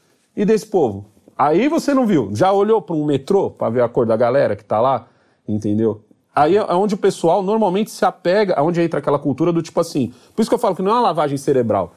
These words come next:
É uma parada feita aos poucos. "Ah, vamos olhar, vamos olhar no restaurante.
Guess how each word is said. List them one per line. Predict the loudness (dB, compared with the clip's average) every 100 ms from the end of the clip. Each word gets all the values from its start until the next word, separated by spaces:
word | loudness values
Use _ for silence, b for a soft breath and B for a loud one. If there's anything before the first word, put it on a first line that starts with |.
| b b
É | -4
uma |
parada | 0 0 0
feita | -2 0 0
aos | -2
poucos. | 0 0 0 -6 _ -2
"Ah, | 2 2
vamos | 0 0 0
olhar, | 2 2 0 -6 b b
vamos | 0 2
olhar | 0
no | 2
restaurante. | 0 0 0 0 2 0 -2 -4 -8